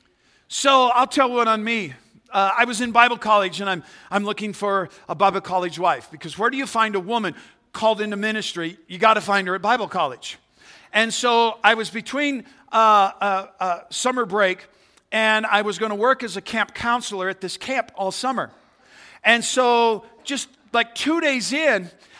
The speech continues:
I meet this woman who, this young, young girl who is a counselor there, and she hasn't started at my Bible college, but she's gonna be there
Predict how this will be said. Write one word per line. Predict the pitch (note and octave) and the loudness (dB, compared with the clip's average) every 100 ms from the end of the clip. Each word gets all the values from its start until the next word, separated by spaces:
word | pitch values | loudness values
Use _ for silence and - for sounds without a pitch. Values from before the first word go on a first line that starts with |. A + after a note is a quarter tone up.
| - | -2
I | - A#3 | 4 4
meet | B3 C4 B3+ | 4 -4 -4
this | B3+ B3 - _ _ - | -6 -8 -8 _ _ -14
woman | G3 D#4+ E4 G3+ E3+ G#3 - _ _ _ - | 2 2 4 0 -2 -6 -16 _ _ _ -16
who, | - C#4+ C4+ B3 | -6 -2 -2 -2
this | A#3 - | -4 0
young, | C4 D#4 D4 G3 G#3+ | 0 0 -6 -12 -4
young | B3 D4+ | -2 0
girl | C4 A#3 A#3 - - | 2 2 0 -8 -6
who | C4+ C4 | -4 0
is | B3 A#3 A#3 - - | 4 4 4 -2 -6
a | |
counselor | - - C#4+ B3+ A#3+ A#3 | -4 0 0 -2 -6 -6
there, | G#3+ B3+ D4+ D#4 G#3+ G3 - - - | -2 4 6 8 6 2 -14 -20 -4
and | A#3 A#3+ | -2 0
she | - C#4 | 0 2
hasn't | C4 A#3 | 2 0
started | - - C#4 D#4+ F4+ C#4+ | -4 0 6 6 6 0
at | A3 | -2
my | G3+ G3+ | -2 0
Bible | G3+ F#3 F#3 | 4 2 0
college, | F#3 G3 A3+ F3+ | -2 0 0 -6
but | B3+ | -6
she's | - B3+ B3 - | -4 -4 -4 0
gonna | D4 F4+ F4 | 2 2 2
be | A3 | -4
there | F#3+ F#3 G#3 | -2 0 0